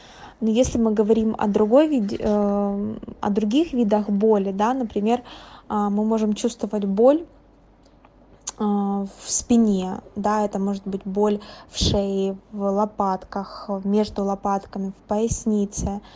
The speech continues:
И мы можем чувствовать её на протяжении долгого периода времени.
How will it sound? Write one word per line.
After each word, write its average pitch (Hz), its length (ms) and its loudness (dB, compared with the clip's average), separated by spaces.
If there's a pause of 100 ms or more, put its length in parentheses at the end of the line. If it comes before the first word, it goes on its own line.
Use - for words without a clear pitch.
(1300)
И 220 80 2
мы 254 140 8
можем 247 300 2
чувствовать 226 540 -2
её 220 300 2
на 214 100 2
протяжении 220 540 0
долгого 214 600 4
периода 196 460 0
времени. 196 600 -2